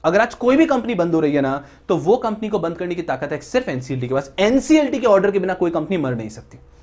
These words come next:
एनसीएलटी के ऑर्डर के बिना कोई कंपनी मर नहीं सकती, उसके माइनर एक्सेप्शन, स्ट्राइकिंग ऑफ, वो सब हम पढ़ेंगे। But सिंपल तरीके से पढ़ाता हूं कि किसी भी कंपनी का ऐसा करना है ना, नाम एग्जिस्टेंस हटा देना है। For example, इमेजिन कर लो कोई भी कंपनी फ्रॉड है,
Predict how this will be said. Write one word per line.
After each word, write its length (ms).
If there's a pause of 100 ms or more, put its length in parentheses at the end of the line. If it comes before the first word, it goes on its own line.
(460)
एनसीएलटी 500
के 60
ऑर्डर 180
के 60
बिना 120
कोई 140
कंपनी 240
मर 100
नहीं 120
सकती, 200
उसके 160
माइनर 220
एक्सेप्शन, 380
स्ट्राइकिंग 360
ऑफ, 100
वो 60
सब 120
हम 60
पढ़ेंगे। 340 (240)
But 80
सिंपल 260
तरीके 200
से 80
पढ़ाता 240
हूं 60
कि 260
किसी 260
भी 80
कंपनी 300
का 180 (180)
ऐसा 180
करना 160
है 20
ना, 200
नाम 140
एग्जिस्टेंस 380
हटा 200
देना 180
है। 160 (200)
For 100
example, 340
इमेजिन 340
कर 140
लो 60
कोई 180
भी 100
कंपनी 240
फ्रॉड 300
है, 120